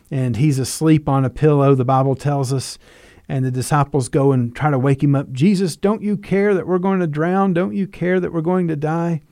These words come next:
And all Jesus has to do is to stand up and say, "Peace, be still." And the storm stopped, the wind stopped, it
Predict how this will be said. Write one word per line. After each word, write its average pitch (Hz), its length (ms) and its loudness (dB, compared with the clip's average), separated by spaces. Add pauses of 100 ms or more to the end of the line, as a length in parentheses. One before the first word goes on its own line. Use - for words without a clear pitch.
(420)
And 135 160 -6
all 151 160 4
Jesus 147 360 2
has 156 200 -2
to 139 120 -8
do 147 260 2
is 135 200 -2
to 120 240 -4
stand 151 340 0
up 147 180 0
and 123 120 -2
say, 151 260 -2
"Peace, 143 640 -4
be 139 240 0
still." 135 640 0 (600)
And 123 260 0
the 113 80 -2
storm 160 640 2 (100)
stopped, 143 560 -2
the 117 80 -4
wind 143 460 0
stopped, 135 500 -4
it 127 140 -4